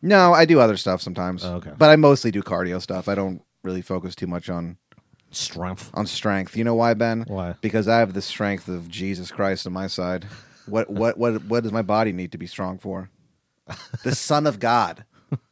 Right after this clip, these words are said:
Speaker 1: Beat that.
Speaker 2: He is, he is a, a, a, a role model, I think, in terms of physique.
Speaker 1: He's, he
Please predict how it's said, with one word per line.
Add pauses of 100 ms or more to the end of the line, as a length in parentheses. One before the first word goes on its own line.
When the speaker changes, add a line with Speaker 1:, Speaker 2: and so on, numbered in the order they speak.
(200)
Speaker 1:
Beat
that. (520)
Speaker 2:
He
is,
he
is
a, (380)
a,
a,
a
role
model,
I
think,
in
terms
of
physique. (100)
Speaker 1:
He's, (180)
he